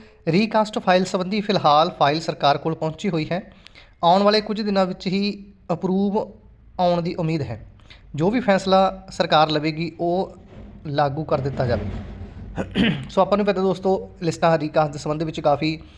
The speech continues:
ਜਿਹੜਾ ਉਹ ਅਧਿਆਪਕਾਂ ਨੇ ਜਿਹੜਾ ਰੋਸ ਮੁਜ਼ਾਹਰੇ ਕੀਤੇ ਹੈ। ਵਿਭਾਗ ਨੂੰ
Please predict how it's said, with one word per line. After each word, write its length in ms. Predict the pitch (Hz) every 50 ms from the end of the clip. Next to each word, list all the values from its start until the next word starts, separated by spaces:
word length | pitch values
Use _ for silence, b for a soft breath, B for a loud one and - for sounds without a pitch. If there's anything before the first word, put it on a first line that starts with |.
| B B B - -
ਜਿਹੜਾ 160 | 139 143 156 160
ਉਹ 380 | 156 135 147 143 139 - - - - -
ਅਧਿਆਪਕਾਂ 560 | 147 165 151 131 135 - 151 147 143 139 131 131 - - - - - 147
ਨੇ 120 | 143 139
ਜਿਹੜਾ 320 | 139 143 151 147 135 135 - -
ਰੋਸ 260 | 139 135 139 135 147
ਮੁਜ਼ਾਹਰੇ 260 | 147 139 143 143 156
ਕੀਤੇ 380 | 151 - 131 131 - 151 143 143
ਹੈ। 140 | 143 139
ਵਿਭਾਗ 420 | 127 143 139 139 160 151 139 135 127
ਨੂੰ 280 | 131 135 135 135 135